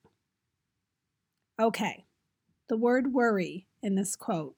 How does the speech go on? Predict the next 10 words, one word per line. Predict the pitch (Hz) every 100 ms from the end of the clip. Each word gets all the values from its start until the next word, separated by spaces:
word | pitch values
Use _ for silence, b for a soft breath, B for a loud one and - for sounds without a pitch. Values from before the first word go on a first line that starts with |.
| _ _ _ -
could | - 220
be | 202
looked | 190 185 -
at | 175 -
two | -
different | 208 185 196 262
ways. | 180 147 - - - - - _ _ _ _ _ _ _ -
It | 190
could | - 370 415 440
mean | 240 190 185 180 180